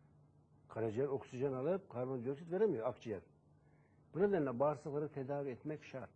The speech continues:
Bir. İkincisi, e, akciğerin içerisindeki bronşlarda, e, silar selin dediğimiz tüysüz hücreler var. Kişi öksürdüğü zaman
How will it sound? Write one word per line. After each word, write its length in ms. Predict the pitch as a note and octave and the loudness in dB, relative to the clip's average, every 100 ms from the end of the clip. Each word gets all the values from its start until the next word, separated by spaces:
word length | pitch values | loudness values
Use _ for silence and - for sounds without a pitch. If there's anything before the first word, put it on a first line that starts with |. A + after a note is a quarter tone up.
| - _ | -20 _
Bir. 180 | C#3 A#2 - | -8 -8 -8
İkincisi, 500 | - E3+ D3+ - A3+ - - - - - _ - - _ _ - | -8 -8 -8 -10 -12 -12 -20 -20 -20 -20 _ -20 -20 _ _ -10
e, 180 | B2 - - - - | -6 -6 -10 -20 -8
akciğerin 460 | A3+ G#3 - F3+ D#3 | -6 -4 -2 -2 -2
içerisindeki 920 | D3+ G3+ C3+ C3+ A#2 C3 - B2 B2+ | 0 0 0 -4 -6 -8 -6 -6 2
bronşlarda, 800 | F3 G3 D3+ D3+ A2+ G2+ C#3+ G3+ - - - - - - - - - - - - - - - - - - - - - | 4 4 4 0 0 -4 -6 -6 -12 -20 -20 -20 -20 -20 -20 -20 -20 -20 -20 -20 -20 -20 -20 -20 -20 -20 -20 -16 -6
e, 240 | C3 C3 | -2 -2
silar 440 | A#2+ - C#3 E3 C#3+ | -4 -2 2 4 2
selin 420 | - B2+ A#2+ G#2+ | -2 -4 -2 -4
dediğimiz 440 | C3+ D3 D3 - | -4 -2 -4 -6
tüysüz 380 | - D#3 B2+ D3+ | -4 -4 -2 -2
hücreler 280 | C3 C#3 C#3 | 0 2 0
var. 240 | A2+ G2 - _ _ - - | -2 -6 -10 _ _ -20 -14
Kişi 240 | F3+ F3+ | -10 -6
öksürdüğü 560 | - E3 - D3+ D3+ D3 | -4 -4 -2 -2 -2 -4
zaman 400 | A#2+ D#3 A#2+ | -2 -2 -2